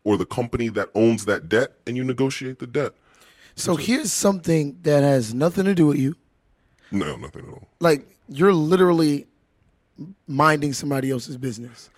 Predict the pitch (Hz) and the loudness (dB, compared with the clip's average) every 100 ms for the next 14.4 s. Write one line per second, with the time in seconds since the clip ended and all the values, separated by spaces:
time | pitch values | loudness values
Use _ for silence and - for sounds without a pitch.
0 | - 104 104 95 80 - 78 73 73 76 | 0 4 6 6 2 -4 -6 -6 -8 -6
1 | 78 82 90 113 127 147 123 117 - 185 | -4 -4 0 2 4 6 6 4 2 2
2 | 147 185 226 214 196 190 160 143 180 165 | 6 6 6 6 4 2 0 -2 2 2
3 | 156 185 196 190 196 _ _ _ _ _ | 2 2 2 0 -4 _ _ _ _ _
4 | 131 196 - 180 165 175 170 - _ - | -2 -2 -2 -4 -2 -6 -10 -16 _ -16
5 | 190 185 135 156 165 - 190 190 - _ | -2 0 2 4 2 2 -2 -4 -6 _
6 | _ _ - 156 151 156 147 - 190 190 | _ _ -10 -4 0 0 0 -6 -14 -8
7 | 175 160 - - 139 135 127 127 - _ | -8 -8 -10 -10 -8 -8 -12 -14 -20 _
8 | _ _ _ _ - 127 160 175 180 175 | _ _ _ _ -18 -8 -2 -2 0 -2
9 | 160 180 - - 160 160 170 160 135 131 | -2 -10 -12 -6 -6 -6 -8 -8 -10 -10
10 | - 143 139 147 180 - 185 156 151 143 | -14 -12 -8 -6 -6 -8 -12 -8 -4 -4
11 | 165 _ _ _ _ 147 131 151 - 156 | -6 _ _ _ _ -10 -6 -6 -4 -4
12 | 156 151 143 139 131 143 - _ - 98 | -4 -6 -4 -2 -4 -8 -20 _ -2 2
13 | 98 90 123 104 92 - 101 82 78 - | 2 2 -2 -2 -2 -2 -2 -2 -8 -8
14 | - 95 76 | -10 -10 -10